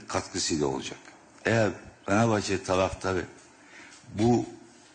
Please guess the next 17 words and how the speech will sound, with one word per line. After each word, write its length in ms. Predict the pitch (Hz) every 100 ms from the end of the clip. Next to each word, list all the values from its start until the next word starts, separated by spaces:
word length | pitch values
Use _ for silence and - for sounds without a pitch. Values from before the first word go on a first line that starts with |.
| _ -
arkadaşların 720 | 95 101 101 92 98 104 98
birazdan 520 | 101 95 87 98 95
veya 220 | 92 92
sonra, 540 | 87 95 95 85 98 -
sonradan 540 | 104 101 95 95 90
kamuoyuna 500 | 98 104 98 92 92
açıklayacakları 880 | 90 - - 90 87 85 - 92 90
nasıl 240 | 101 104 -
kullanılacağı 600 | 98 92 92 85 90 92
ile 160 | 92 90
ilgili 460 | 82 85 87 90 - - - - - -
detayları 560 | 95 98 98 92 98
yerine 360 | 98 92 95 101
getirdikleri 720 | 90 85 90 85 - 92 98
takdirde 640 | 95 85 - 85 73 104 127 - - - - - - -
Fenerbahçe 600 | 98 104 104 95 85 101
yılda 520 | 98 98 92 95 92